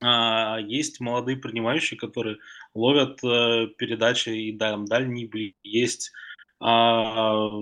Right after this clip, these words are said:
раннинбэк, который хорошо, э, выносит. Есть, э, линия нападения, которая держит, дает время, и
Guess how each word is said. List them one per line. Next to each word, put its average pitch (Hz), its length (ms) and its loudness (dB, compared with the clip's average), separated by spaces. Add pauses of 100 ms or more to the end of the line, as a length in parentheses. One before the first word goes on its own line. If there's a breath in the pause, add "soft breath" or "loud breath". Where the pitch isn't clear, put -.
(180)
раннинбэк, 117 580 0
который - 400 -2
хорошо, 117 840 -2 (200)
э, - 40 -10
выносит. 117 880 -2
Есть, 117 480 0
э, 117 320 0
линия 120 280 2
нападения, 120 520 2
которая 110 380 -6
держит, 123 400 0
дает 110 280 2
время, 123 400 2
и 110 240 -4